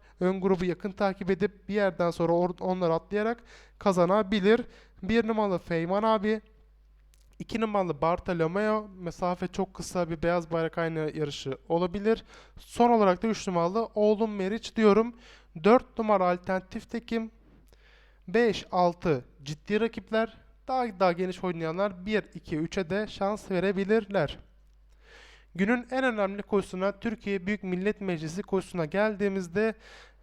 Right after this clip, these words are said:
e, çok fazla benim dikkatimi çeken bir at olmadı. Yani sürpriz bir sonuç çıkabilmeye müsait bir koşu olduğunu düşünüyorum. E, burada biraz isteğinize dayanarak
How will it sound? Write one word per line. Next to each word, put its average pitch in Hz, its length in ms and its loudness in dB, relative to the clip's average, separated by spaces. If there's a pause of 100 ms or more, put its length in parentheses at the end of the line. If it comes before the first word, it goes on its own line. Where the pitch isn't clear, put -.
e, 151 400 0 (640)
çok - 240 -4
fazla 233 380 -2
benim 233 200 -4
dikkatimi 233 420 -2
çeken 226 440 -4
bir 220 60 0
at 214 200 0
olmadı. 185 440 2
Yani 165 400 -4
sürpriz 208 500 -10
bir 214 60 -10
sonuç 214 340 -8
çıkabilmeye 214 600 -6
müsait 208 560 -8
bir 214 60 -10
koşu 202 340 -4
olduğunu 190 340 -6
düşünüyorum. 233 640 2 (560)
E, 190 220 2
burada 233 320 0
biraz 233 260 -2
isteğinize 220 800 -4
dayanarak 208 680 -2